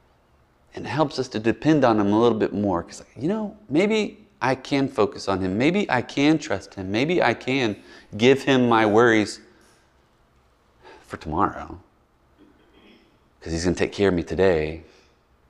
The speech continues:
'Cause I have proof that he, he helped me to live yesterday. So I looked up word frequency again, the word yesterday. You know how many times that's used in Scripture?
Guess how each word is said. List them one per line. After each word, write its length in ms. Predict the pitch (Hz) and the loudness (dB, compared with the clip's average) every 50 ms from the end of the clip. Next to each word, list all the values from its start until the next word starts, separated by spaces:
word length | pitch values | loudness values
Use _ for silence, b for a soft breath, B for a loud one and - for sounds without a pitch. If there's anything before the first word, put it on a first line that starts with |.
| _ _ | _ _
'Cause 120 | - - 110 | -6 -2 -2
I 20 | |
have 200 | 98 - - - | -2 -2 -4 -10
proof 280 | - - 123 117 110 - | -2 2 2 2 2 2
that 140 | - 90 90 | 0 0 2
he, 240 | 90 90 87 85 - - - _ _ _ _ _ _ | 2 0 -2 -6 -10 -18 -20 _ _ _ _ _ _
he 120 | _ - 92 | _ -8 0
helped 220 | 98 101 101 - | 0 0 0 2
me 100 | 95 101 | 0 2
to 80 | 87 - | 4 4
live 200 | - 110 117 104 | 4 4 4 4
yesterday. 500 | 120 147 143 - - - - - - - _ _ _ _ _ _ _ _ _ _ _ _ _ _ _ _ b b b b b b | 2 0 0 -4 -10 -12 -14 -16 -16 -20 _ _ _ _ _ _ _ _ _ _ _ _ _ _ _ _ b b b b b b
So 160 | - - 165 | 0 4 6
I 60 | 156 | 8
looked 240 | 160 180 175 180 175 | 8 8 6 6 4
up 280 | 139 - - - - | 2 2 0 -8 -8
word 240 | - 117 127 120 98 | 0 4 4 4 4
frequency 520 | - 110 95 - 92 80 - - - 87 85 | 4 0 0 0 0 -4 -6 -4 -2 -2 0
again, 260 | 80 85 82 80 82 | 0 0 0 -2 -2
the 80 | 92 | 0
word 180 | 107 131 135 123 | 2 2 4 6
yesterday. 460 | 113 113 113 - - 104 90 82 - 85 | 4 4 2 2 0 0 0 0 0 0
You 120 | 110 151 | 2 4
know 60 | 175 | 4
how 40 | 180 | 4
many 140 | 175 165 147 | 4 2 0
times 280 | - 147 151 147 135 | 0 0 0 0 2
that's 200 | 131 135 135 - | 2 0 0 0
used 160 | 151 147 147 156 | -2 -2 0 -2
in 60 | 151 | -2
Scripture? 440 | - - 165 160 - - 180 175 | -2 -2 -4 -4 -2 -4 -4 -4